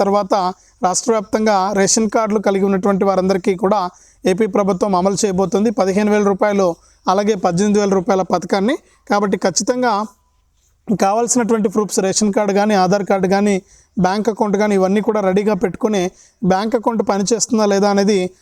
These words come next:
చెక్ చేసుకోండి ఒకసారి. బ్యాంక్ అకౌంట్ కనుక వర్కింగ్ ఉంటే ఖచ్చితంగా మీకు ఈ యొక్క పథకానికి సంబంధించిన డబ్బులు అనేది నేరుగా మీ అకౌంట్లోకి జమ అయిపోవడం జరుగుతుంది. కాబట్టి రెడీగా ఉండి ఈ యొక్క పథకాల ద్వారా మీరు లబ్ధి పొందండి. మరి ఇది అప్డేటు. వీడియోని తప్పకుండా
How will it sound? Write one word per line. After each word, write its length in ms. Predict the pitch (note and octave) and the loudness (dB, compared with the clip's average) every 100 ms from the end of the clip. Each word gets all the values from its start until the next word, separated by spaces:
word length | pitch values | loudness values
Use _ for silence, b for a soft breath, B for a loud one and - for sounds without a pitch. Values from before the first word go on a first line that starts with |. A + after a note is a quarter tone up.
| b - | b -4
చెక్ 160 | G3 - | -2 -2
చేసుకోండి 380 | G#3+ - G#3 G3+ | -2 -2 -2 -2
ఒకసారి. 280 | - G3+ A#3+ G3 | 0 -2 0 0
బ్యాంక్ 240 | G3 G3+ | 0 -2
అకౌంట్ 240 | G#3 A3 G#3+ | -2 -2 0
కనుక 180 | G#3+ G#3 G#3 | 0 0 -2
వర్కింగ్ 320 | F#3 G3+ G#3+ G3+ | -2 -2 0 0
ఉంటే 180 | G3 G3 F#3 b b - | 0 -2 -6 b b -4
ఖచ్చితంగా 400 | F3+ - A#3+ B3 A3+ | -2 -2 0 0 0
మీకు 140 | G3 | 0
ఈ 40 | A3 | 0
యొక్క 140 | G#3+ F#3+ | 0 -2
పథకానికి 440 | F#3 F#3+ G#3 F#3+ G3 | 0 0 0 0 0
సంబంధించిన 400 | G3+ F#3+ F#3 G#3+ F3+ F3+ b b - | 0 0 2 2 0 -2 b b -2
డబ్బులు 220 | F#3 G#3+ A3 | 0 0 0
అనేది 200 | G#3+ G3+ F#3 | 0 2 2
నేరుగా 280 | A3+ A#3 A#3+ | 2 0 0
మీ 80 | G#3 F#3+ | 0 0
అకౌంట్లోకి 520 | G#3+ G3+ G#3 F#3 A3+ F#3 F3 | -2 -2 -2 0 0 0 0
జమ 140 | F#3 G3+ | 0 0
అయిపోవడం 340 | F#3 G3 G3 F3 b b - | 0 -2 -2 -4 b b -4
జరుగుతుంది. 380 | F#3+ F#3+ G3 B3 B3 | -2 0 0 0 0
కాబట్టి 260 | G#3 G3+ F#3+ | 0 0 0
రెడీగా 280 | F#3 A3 A3 G#3+ | 0 0 -2 0
ఉండి 140 | A3+ | 0
ఈ 40 | G3+ | 0
యొక్క 140 | G3 F3+ | -2 -2
పథకాల 320 | F3+ F#3+ G3+ F#3+ | -2 -2 0 2
ద్వారా 160 | G3 F#3+ | 2 2
మీరు 160 | G3 G3+ F3+ _ _ - F#3 | 2 0 -4 _ _ -2 0
లబ్ధి 220 | F#3+ F#3 F#3+ | 2 0 0
పొందండి. 340 | F#3 F3 D#3 D#3+ | 0 2 2 2
మరి 100 | E3+ F3+ | 2 2
ఇది 80 | A#3 | 2
అప్డేటు. 320 | G3+ A#3 G3+ E4 b b b - | 0 -2 -2 -4 b b b 0
వీడియోని 280 | G3+ A#3 A3 | 0 0 0
తప్పకుండా 380 | G3+ G#3+ A#3+ | 0 -2 0